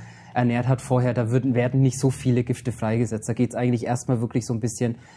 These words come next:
erstmal um die Verdauung, um das alles ein bisschen in den Griff zu bekommen. Und es fällt definitiv einem einfacher.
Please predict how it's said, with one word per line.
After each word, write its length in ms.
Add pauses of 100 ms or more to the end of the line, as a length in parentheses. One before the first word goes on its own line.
(120)
erstmal 300
um 60
die 80
Verdauung, 560
um 120
das 140
alles 220
ein 100
bisschen 260
in 60
den 40
Griff 180
zu 120
bekommen. 240
Und 120
es 260 (160)
fällt 240
definitiv 460
einem 260
einfacher. 520